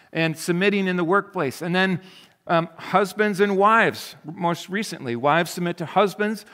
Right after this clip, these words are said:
husbands love your wives in the same way that Christ loved the church and all that that ent-, entails.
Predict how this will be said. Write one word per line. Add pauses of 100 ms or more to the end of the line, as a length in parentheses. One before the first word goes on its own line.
(180)
husbands
love
your
wives
in
the
same
way
that
Christ
loved
the
church (300)
and
all
that
that
ent-,
entails.